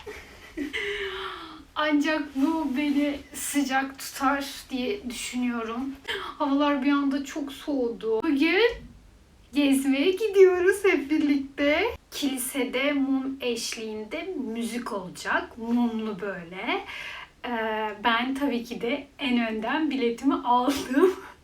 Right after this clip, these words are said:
<laughs> Bir tane kalmıştı. Dördüncü numara. Belli ki herkes çiftli çiftli gidiyor. Bir köşe boşaldı demek ki. Ben de genelde tek gittiğim için <laughs> bana da yer olmuş oldu. O yüzden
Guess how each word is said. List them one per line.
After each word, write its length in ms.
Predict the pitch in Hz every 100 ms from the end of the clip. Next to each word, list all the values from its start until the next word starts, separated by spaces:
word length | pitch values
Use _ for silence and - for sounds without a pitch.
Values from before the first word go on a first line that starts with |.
| - 403
<laughs> 560 | 587 494 440 403 - -
Bir 220 | 277 285
tane 360 | 339 285 262 269
kalmıştı. 1160 | 285 247 226 233 247 - - - 262 370 392 -
Dördüncü 680 | 247 240 233 233 240 233 247
numara. 640 | 247 233 226 214 233 370 381 - - - - -
Belli 280 | 269 269 269
ki 100 | 269
herkes 640 | 240 233 262 247 269 -
çiftli 340 | 240 233 240
çiftli 360 | - - 214 196
gidiyor. 340 | 202 180 208 294 381 269
Bir 380 | 233 269 269
köşe 440 | - 247 - 240 226
boşaldı 600 | 233 233 233 214 214 220
demek 460 | 208 190 185 - -
ki. 320 | 233 311 370 - - -
Ben 260 | 226 226 233
de 180 | 240 240
genelde 840 | 226 233 226 226 226 233 233 233 - - - -
tek 260 | 320 277 277
gittiğim 520 | 277 269 285 302 294
için 600 | 269 - 254 330 480 - - -
<laughs> 280 | 440 403 -
bana 360 | 247 285 285 254
da 80 | 277
yer 300 | 330 294 247
olmuş 500 | 240 233 233 226 240
oldu. 600 | 202 196 196 311 403 403
O 180 | 254 254
yüzden 260 | 240 311